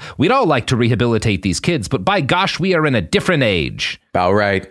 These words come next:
Speaker 1: Orrin Hatch, everybody.
Speaker 2: Orrin Hatch, everybody.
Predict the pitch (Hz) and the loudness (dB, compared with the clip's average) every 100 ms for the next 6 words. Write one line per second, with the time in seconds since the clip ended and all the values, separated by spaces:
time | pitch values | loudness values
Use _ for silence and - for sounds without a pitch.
0 | _ 294 269 170 127 165 202 196 190 180 | _ -4 -2 0 0 2 2 2 0 0
1 | 170 139 143 127 127 110 113 117 110 101 | 0 0 0 2 2 2 2 2 0 0
2 | 101 92 87 90 85 85 | 2 2 2 2 2 0